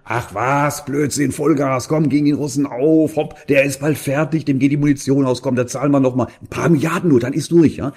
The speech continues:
Die Ukraine unterst-, die schafft das, sie besiegt den Russen, ne. Da müssen wir jetzt ein bisschen, komm, auf, Leute, hm? Das war das Thema, wir, da muss-, wurden wir heiß gemacht, weil der Russe ist ja kein Problem, ne. Hätten wir damals gesagt, "Uh, der Russe ist aber gefährlich, das könnte blöd ausgehen, das könnte eine ganz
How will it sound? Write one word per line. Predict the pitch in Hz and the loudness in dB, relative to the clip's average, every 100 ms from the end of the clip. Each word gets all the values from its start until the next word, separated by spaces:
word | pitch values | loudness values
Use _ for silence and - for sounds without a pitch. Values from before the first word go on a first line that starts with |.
| - - | -12 -4
Die | 117 | -2
Ukraine | - 127 180 180 | 0 0 4 4
unterst-, | 147 - | 2 0
die | 127 | -4
schafft | 104 127 - | -6 -8 -4
das, | 127 120 123 107 | -2 0 -2 -2
sie | 139 113 | -2 0
besiegt | 131 - 165 | 0 0 0
den | 143 113 | 2 2
Russen, | 135 123 127 104 | 0 2 2 2
ne. | 147 - - - | 0 -2 -16 -6
Da | 101 | 0
müssen | 139 139 | 0 0
wir | |
jetzt | 117 | -4
ein | 131 | -6
bisschen, | 127 117 - | -6 -10 -10
komm, | 165 | -10
auf, | - 156 - | -8 -8 -6
Leute, | 143 135 120 90 | -4 -4 -4 -4
hm? | 143 170 - - | -4 -4 -6 -14
Das | 104 - | -8 -4
war | 87 | -4
das | 82 | -4
Thema, | 85 87 78 | -8 -8 -8
wir, | 76 - | -12 -10
da | 92 | -8
muss-, | 95 - - | -8 -10 -2
wurden | 113 110 | 0 0
wir | 104 | 0
heiß | 123 - | -2 -4
gemacht, | 85 117 113 - - | -8 -8 -10 -18 -10
weil | 95 - _ - | -8 -8 _ -20
der | 82 | -16
Russe | 92 95 | -14 -12
ist | 92 | -12
ja | 92 | -10
kein | 92 | -6
Problem, | 90 175 78 107 | -6 -4 -4 -4
ne. | 107 113 - - | -4 -8 -12 -2
Hätten | 220 180 | -2 0
wir | 123 | -4
damals | 127 170 - | -2 -2 -2
gesagt, | 117 - | -6 -6
"Uh, | 113 175 160 | -2 0 2
der | 101 | 0
Russe | 95 135 | 0 -4
ist | 135 | -4
aber | 113 | -4
gefährlich, | 101 - 151 147 | -4 -2 -4 -4
das | 101 98 | -6 -6
könnte | 139 123 | -4 -2
blöd | 92 151 - | 0 0 0
ausgehen, | 165 - 101 | -4 -4 -6
das | 98 | -4
könnte | - 147 | -4 -4
eine | |
ganz | 143 | -4